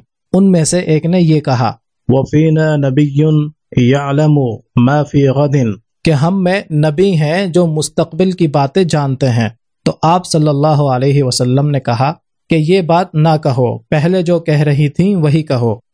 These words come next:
عائشہ ام المؤمنین رضی اللہ عنہا کہتی ہیں کہ ایک عورت کی کسی انصاری سے شادی ہوئی۔ رخصتی کے وقت نبی کریم صلی اللہ علیہ وسلم نے فرمایا،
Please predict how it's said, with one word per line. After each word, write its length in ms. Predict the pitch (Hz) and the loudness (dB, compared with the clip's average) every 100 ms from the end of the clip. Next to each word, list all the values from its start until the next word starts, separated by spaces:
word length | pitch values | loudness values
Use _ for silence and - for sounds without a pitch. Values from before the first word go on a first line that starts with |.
| _ - | _ -2
عائشہ 340 | 151 185 202 196 170 | 0 0 -2 -2 2
ام 200 | 170 190 | 2 2
المؤمنین 800 | 165 165 143 143 151 175 175 156 | 0 -2 0 0 0 0 0 -2
رضی 220 | 170 185 | 0 0
اللہ 380 | 160 156 151 160 160 | 0 0 0 0 2
عنہا 340 | 156 147 127 | 2 2 -2
کہتی 520 | - 156 - 196 156 | -4 -4 -2 -2 0
ہیں 160 | 135 160 - _ _ | -2 -4 -10 _ _
کہ 100 | 156 151 | -8 -4
ایک 240 | 185 196 - | -2 -2 0
عورت 360 | 156 160 180 - | 0 0 -2 -2
کی 240 | 156 180 | -2 0
کسی 220 | 175 - 175 - | -2 0 0 0
انصاری 520 | 147 - 151 151 151 | -2 0 -2 0 -2
سے 220 | 151 170 | -2 -4
شادی 420 | - 147 131 135 | -2 -2 0 0
ہوئی۔ 240 | 123 110 95 _ _ - | 0 -4 -6 _ _ -8
رخصتی 540 | 120 170 - 208 220 208 | -4 -2 -2 -4 -2 -2
کے 140 | 175 | 0
وقت 400 | 139 139 175 180 | -2 -2 -4 0
نبی 360 | 143 143 180 170 | 0 2 0 0
کریم 400 | 139 135 170 170 | -2 0 0 -2
صلی 280 | - 175 | -2 0
اللہ 340 | 170 143 139 131 | 0 0 0 0
علیہ 420 | 127 120 156 147 | 0 0 2 2
وسلم 440 | 127 143 139 160 | 2 0 0 0
نے 100 | 160 | -2
فرمایا، 560 | 147 127 117 120 143 | -2 -2 -2 -2 -2